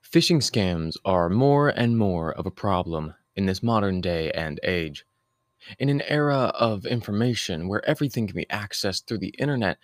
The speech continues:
it is more and more pertinent that we do not lose the data most important to us. Usernames and passwords must be protected, shrouded in blockchains and behind several layers of other passwords.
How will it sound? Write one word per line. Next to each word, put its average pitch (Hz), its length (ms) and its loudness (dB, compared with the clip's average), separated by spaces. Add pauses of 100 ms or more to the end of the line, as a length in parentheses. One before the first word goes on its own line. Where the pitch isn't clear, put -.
(240)
it 127 140 2
is 135 100 2
more 147 380 4
and 123 240 0
more 117 180 2
pertinent 110 560 -2 (220)
that - 140 -2
we 139 80 0
do 151 160 0
not 135 240 0
lose 107 400 2
the 98 120 -4
data 85 380 0
most 90 320 -2
important 95 460 -2
to - 120 -6
us. 110 360 -4 (680)
Usernames 87 680 0
and 101 160 -4
passwords - 640 -4 (140)
must 135 340 2 (160)
be 101 320 0
protected, 117 600 -4 (380)
shrouded 101 540 2
in 92 220 -2
blockchains 101 680 -2
and - 160 -4
behind 113 460 0
several 104 420 2
layers 98 400 2
of 98 200 0
other 113 280 0
passwords. - 680 -4